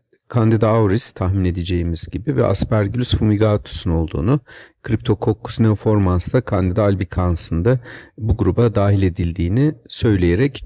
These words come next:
başlayalım. Ee, tabii mantarların giderek hayatımızda önem kazanıyor olması, tıp pratiğinde daha çok karşımıza çıkıyor olmasının pek çok sebebi var.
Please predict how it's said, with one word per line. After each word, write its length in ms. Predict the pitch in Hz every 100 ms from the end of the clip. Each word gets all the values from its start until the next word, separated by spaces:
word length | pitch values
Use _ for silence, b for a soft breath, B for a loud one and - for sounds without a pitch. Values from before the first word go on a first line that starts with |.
| -
başlayalım. 680 | 104 92 - 104 76 127 - - _ B B B B B B B -
Ee, 280 | 110 107 104 95
tabii 260 | - 147 147 95 92 123
mantarların 840 | 110 123 - 139 131 135 135 127
giderek 440 | 117 123 127 120 120
hayatımızda 840 | 117 113 113 - 120 113 123 113 -
önem 320 | 104 120 117
kazanıyor 520 | - 113 107 101 98
olması, 560 | 95 95 92 87 - 90
tıp 280 | - 110 -
pratiğinde 600 | 101 - 107 101 101 95
daha 180 | 98 107
çok 260 | - 98
karşımıza 540 | - 98 90 98 95 92
çıkıyor 340 | - - 98
olmasının 480 | 95 90 87 - 147
pek 260 | - 127
çok 200 | - 95
sebebi 400 | - 80 82 78
var. 280 | 82 147 -